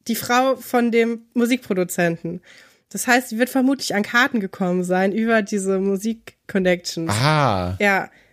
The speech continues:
Speaker 1: dann ist Ira ja am Start bei der, ähm, Alberts Enkel-Sache, ist da ja aber auch eigentlich eher in so einer, wird auch eher nur belächelt. Sie ist nicht wirklich Teil der Band, sondern immer nur so, "Ja, du kannst auch mitmachen, wenn du unbedingt willst. Mm,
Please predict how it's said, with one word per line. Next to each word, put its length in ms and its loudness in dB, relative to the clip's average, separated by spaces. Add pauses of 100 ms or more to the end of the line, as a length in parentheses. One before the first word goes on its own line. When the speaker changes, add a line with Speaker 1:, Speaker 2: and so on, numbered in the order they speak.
(140)
Speaker 1:
dann 440 0 (340)
ist 180 -6
Ira 280 2
ja 260 2
am 120 -2
Start 480 0
bei 200 0
der, 480 -2
ähm, 220 -2
Alberts 340 0
Enkel-Sache, 840 0 (400)
ist 180 -2
da 80 4
ja 180 0
aber 280 -2 (100)
auch 180 -2 (320)
eigentlich 460 0
eher 280 2
in 120 -2
so 100 -4
einer, 360 0
wird 160 -6
auch 200 0
eher 240 2
nur 160 -2
belächelt. 580 0
Sie 100 -6
ist 180 -2
nicht 280 -4
wirklich 300 0
Teil 280 0
der 160 0
Band, 300 2
sondern 240 -2
immer 200 0
nur 140 0
so, 100 -4
"Ja, 200 2
du 80 -2
kannst 240 -4
auch 200 2
mitmachen, 460 -2
wenn 140 0
du 80 -4
unbedingt 520 -6
willst. 440 0 (640)
Mm, 200 2